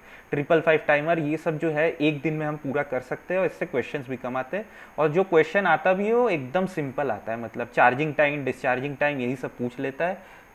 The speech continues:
ठीक है। तो हम लोग पढ़ ही लेंगे इसको, इसको नहीं छोड़ेंगे। जैसे कि ईडीसी हुआ, यहाँ पे एकदम मतलब mention ही है, ये आईसी fabrication है नहीं और इसका कोई link भी नहीं है किसी दूसरे से, तो ये हो ही नहीं सकता यहाँ पे,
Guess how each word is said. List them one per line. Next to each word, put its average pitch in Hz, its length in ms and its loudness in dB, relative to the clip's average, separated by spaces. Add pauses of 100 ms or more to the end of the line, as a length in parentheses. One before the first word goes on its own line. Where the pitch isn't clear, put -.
(140)
ठीक 220 120 -2
है। 143 120 -4 (260)
तो 170 60 0
हम 156 160 0
लोग 185 200 -2
पढ़ 165 140 6
ही 190 140 4
लेंगे 139 300 0
इसको, 110 280 -10 (160)
इसको 175 260 -4
नहीं 175 160 -2
छोड़ेंगे। 107 420 -4 (540)
जैसे 156 240 2
कि 220 200 -2
ईडीसी 190 420 2
हुआ, 113 220 -4 (280)
यहाँ 151 320 2
पे 220 220 4
एकदम 208 360 0
मतलब 208 300 -2
mention 180 480 -2
ही 208 120 0
है, 151 140 -2
ये 113 240 -6
आईसी 156 300 2
fabrication 190 640 0
है 185 200 -2
नहीं 220 240 -4 (360)
और 180 140 4
इसका 190 260 0
कोई 196 320 0
link 190 300 4
भी 196 140 2
नहीं 160 220 0
है 113 80 -4 (120)
किसी 170 220 -4
दूसरे 151 320 -4
से, 160 140 -6
तो 202 120 -4
ये 202 200 0
हो 160 180 0
ही 185 100 0
नहीं 180 160 -2
सकता - 300 -8
यहाँ 113 260 -10
पे, 110 60 -12